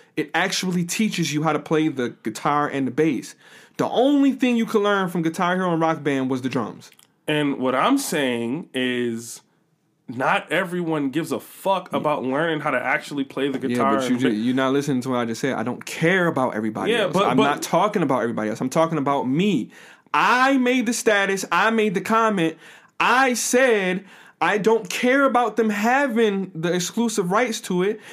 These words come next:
Speaker 1: because I would much rather play the thing that teaches me how to play the guitar. And why do I feel that way? Because it teaches you. Because when I tried to pick up an actual guitar after playing Guitar Hero,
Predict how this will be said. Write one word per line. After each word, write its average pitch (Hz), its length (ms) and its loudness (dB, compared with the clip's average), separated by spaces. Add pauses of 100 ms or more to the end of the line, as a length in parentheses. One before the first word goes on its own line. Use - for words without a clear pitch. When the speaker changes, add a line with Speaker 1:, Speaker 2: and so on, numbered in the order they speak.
(140)
Speaker 1:
because 185 320 0
I 240 640 4
would 214 180 2
much 214 220 2
rather 220 300 4
play 202 420 0
the 190 140 -2
thing 214 240 2
that 180 180 0
teaches 233 460 -2
me 190 280 -2 (240)
how 202 200 2
to 220 80 2
play 220 240 2
the 208 80 0
guitar. 208 560 0 (440)
And 240 600 4 (240)
why 214 440 2
do 269 160 2
I 269 120 4
feel 294 220 0
that 285 180 0
way? 294 160 0
Because 262 1040 0 (1000)
it 262 220 0
teaches 294 500 4
you. 190 340 0 (100)
Because 220 360 2
when 233 160 2
I 214 220 2 (240)
tried 262 300 2
to 269 60 -2
pick 269 200 0
up 247 120 0
an 240 100 2
actual 233 400 0
guitar 220 400 2
after 202 280 0
playing 214 280 2
Guitar 208 340 0
Hero, 170 320 0